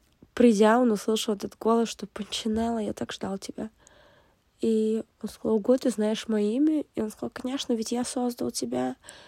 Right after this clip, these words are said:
И он сказал: "Я пришел, потому что я увидел девочку, которой, э, не липнут ни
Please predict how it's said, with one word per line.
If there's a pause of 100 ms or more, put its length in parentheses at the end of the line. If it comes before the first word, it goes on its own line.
(160)
И
он
сказал: (120)
"Я
пришел,
потому
что
я
увидел
девочку,
которой,
э,
не
липнут
ни